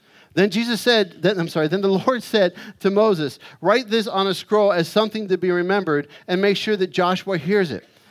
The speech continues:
because I will completely blot out the name of Amalek from under heaven." So just to put the whole title into context, to understand why I said "Be kind, rewind," is because sometimes we've gotta go back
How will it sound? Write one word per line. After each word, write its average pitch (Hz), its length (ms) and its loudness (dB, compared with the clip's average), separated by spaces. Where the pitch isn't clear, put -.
because 175 240 0
I 190 80 4
will 185 120 -2
completely 190 640 -6
blot 175 420 -2
out 143 280 -2
the 147 80 -8
name 113 400 -8
of 117 260 -12
Amalek 110 540 -8
from 113 180 -18
under 95 240 -14
heaven." 90 360 -16
So 165 100 -8
just 220 220 -4
to 220 60 -4
put - 460 -2
the 180 140 0
whole 208 240 0
title 240 480 0
into 214 180 -8
context, 208 460 -2
to 226 80 -4
understand 214 460 -2
why 220 340 2
I 196 140 0
said 202 260 0
"Be 185 140 -10
kind, 208 360 -2
rewind," 196 520 -2
is 175 80 -12
because 185 220 0
sometimes 240 340 -2
we've 208 160 -8
gotta 185 200 -2
go 180 220 -4
back 147 520 -6